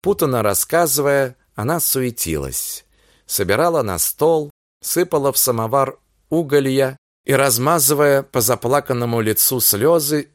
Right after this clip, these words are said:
и угольную черноту. Не раз подбегала к сыну, гладила его руки, тряслась, прижимаясь к его плечу. Она нагрела воды,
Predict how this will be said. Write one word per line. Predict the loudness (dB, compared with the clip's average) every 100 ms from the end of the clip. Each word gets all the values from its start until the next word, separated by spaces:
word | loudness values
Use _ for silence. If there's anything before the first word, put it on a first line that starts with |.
| _
и | -8 -6 -2
угольную | -2 0 0 0 -2
черноту. | -2 -4 -4 -4 -6 -8 -10 -12 _ _ _ _ _
Не | -4 0
раз | 0 0 -4 -8 _ _ _ -6
подбегала | -4 -2 0 0 0
к | -2
сыну, | -2 0 0 0 -4 -8 _ _ _
гладила | -4 0 2 2 2
его | 2 2 2 2
руки, | 2 0 -2 -8 -8 -8
тряслась, | -6 -4 -4 -4 -4 -4 -6 -6 _ _ -8
прижимаясь | -6 -4 -4 -4 -4 -4
к | -6
его | -6 -6 -6
плечу. | -6 -10 -8 -10 -12 -18 _ _ _ _ _ _ -10
Она | -4 -2
нагрела | -2 -2 0 0 2
воды, | 2 0 0 -2 -2